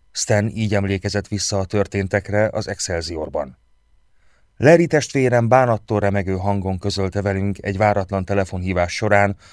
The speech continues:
hogy az apám, aki sosem nősült újra, és e hosszú évek alatt végig Manhattanben élt,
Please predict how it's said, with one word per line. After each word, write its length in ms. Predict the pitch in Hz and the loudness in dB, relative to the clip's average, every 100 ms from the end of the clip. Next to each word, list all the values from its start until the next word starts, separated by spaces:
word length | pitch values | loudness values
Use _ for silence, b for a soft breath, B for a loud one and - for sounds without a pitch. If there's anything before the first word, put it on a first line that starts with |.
| b | b
hogy 140 | - 117 | -4 -2
az 80 | 117 | 0
apám, 480 | 131 131 117 117 - b b | 2 4 4 2 -4 b b
aki 260 | - 95 101 | -4 -4 -2
sosem 340 | 123 113 107 | -2 0 0
nősült 460 | 104 104 - 104 - | 0 -2 -2 -6 -2
újra, 360 | 110 110 117 - b b | 0 4 4 2 b b
és 240 | b 90 - | b -8 -6
e 60 | |
hosszú 360 | 85 95 - 101 | -4 -2 -2 -2
évek 300 | 98 101 92 | 0 0 0
alatt 220 | 101 95 | 0 0
végig 340 | 98 107 98 95 | -2 -4 -4 -2
Manhattanben 640 | 117 113 107 110 104 101 | -2 -2 -2 -2 0 0
élt, 320 | 95 92 - | 0 -4 -8